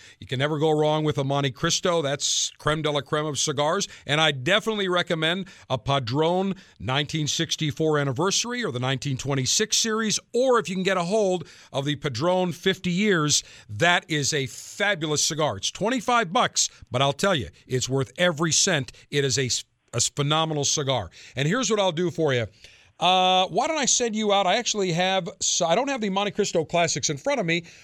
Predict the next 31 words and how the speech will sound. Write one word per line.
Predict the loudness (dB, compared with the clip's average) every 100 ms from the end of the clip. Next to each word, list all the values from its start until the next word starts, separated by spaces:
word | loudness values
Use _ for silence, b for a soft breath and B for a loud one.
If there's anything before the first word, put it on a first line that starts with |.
| -2
but | 2
I | 4
have | 2 0
some | 0 0
Monte | 0 -2 -4 -10
Cristo | -4 -4 -2 -2 0
Espadas. | 0 -2 -2 -2 -2 -4 -6 -6 b b b
Very | -6 -2
nice, | 0 0 2 2
uh, | 2
cigar | 0 0 0
blended | 0 0 0 0
with | -2
some | -2
great | -2 -4 -2
Nicaraguan | -4 -2 0 0 -2 -4
tobaccos. | -2 0 0 0 -4 b b b
Chris, | 2 2 2
we'll | 0
send | 2 2 2
that | 0 0
out | 0 0
to | 0
you | 0
to | 2 0
enjoy. | 0 0 2 2 0
Let's | -4 -4
say | -2
hello | 0 0
to | 0 -2 -2 -4 b b
Eric | 2 4 2 -2 -16